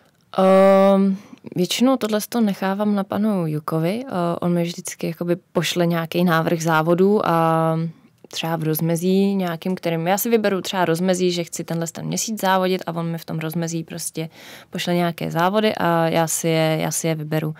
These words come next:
A zrovna pan Juk už je, ten už má kontakty opravdu všude, on se nestará jenom o mě, ale stará se o atlety z celého světa. Eh, takže on opravdu je schopný dostat ty atlety na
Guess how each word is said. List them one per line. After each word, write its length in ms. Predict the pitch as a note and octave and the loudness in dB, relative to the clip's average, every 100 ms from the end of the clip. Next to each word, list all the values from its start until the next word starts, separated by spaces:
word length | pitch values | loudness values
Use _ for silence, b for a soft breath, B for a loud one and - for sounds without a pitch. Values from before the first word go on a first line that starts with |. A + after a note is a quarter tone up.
| B B B B | B B B B
A 280 | - D#3+ D#3+ | -4 -2 -2
zrovna 260 | E3 E3+ D#3+ | -2 -2 -2
pan 220 | E3 E3 | -2 -2
Juk 220 | E3 D#3+ | -2 -4
už 180 | D#3+ - | -6 -2
je, 300 | E3 D#3+ D#3+ - - - | -2 -2 -6 -10 -18 -4
ten 160 | F3+ E3+ | -2 -2
už 120 | - | -2
má 180 | E3+ E3+ | -4 -2
kontakty 480 | E3 E3 E3 - F3 | -2 -2 -4 -4 -6
opravdu 360 | E3+ F3+ F3+ | -2 -2 -2
všude, 320 | F3 D#3+ F3+ | -2 -2 0
on 80 | F3+ | 0
se 120 | E3 | -2
nestará 480 | F3 E3 - E3 E3 | -2 -2 -4 -2 0
jenom 240 | E3 E3+ E3 | 0 -2 -2
o 60 | |
mě, 340 | D#3+ E3 F3+ F3+ | -2 0 -2 -2
ale 200 | E3 E3 | -4 -6
stará 360 | - E3 D#3+ | -6 -4 -4
se 320 | E3 - D#3+ D#3+ | -6 -4 -4 -2
o 120 | D#3+ | -4
atlety 340 | E3+ D#3+ D#3+ D#3+ | -6 -6 -6 -8
z 80 | - | -8
celého 340 | E3+ E3 E3 | -4 -4 -4
světa. 420 | - E3 D#3+ F#3 - B B B B B - | -4 -6 -4 -6 -8 B B B B B -6
Eh, 460 | E3 D#3+ D#3+ D#3 D#3+ | -2 0 0 -2 -4
takže 680 | - D#3 D#3 D#3 D#3+ D#3+ D#3+ D#3+ - - | -8 -6 -4 -4 -2 -2 -4 -6 -8 -10
on 280 | E3+ D#3+ D#3+ | -4 -2 -2
opravdu 360 | D#3 D#3+ D#3 | -4 -6 -4
je 220 | D#3 D#3+ E3 | -4 -4 -6
schopný 600 | - E3+ D#3+ D#3+ E3 D#3+ | -8 -8 -4 -2 0 -2
dostat 420 | D#3 - D#3 D#3 _ - | -4 -6 -6 -6 _ -8
ty 140 | D#3+ | -4
atlety 420 | E3 D#3+ D#3 D#3+ | -4 -6 -6 -2
na 400 | D#3+ D#3+ D#3 D#3+ | -2 -2 -4 -6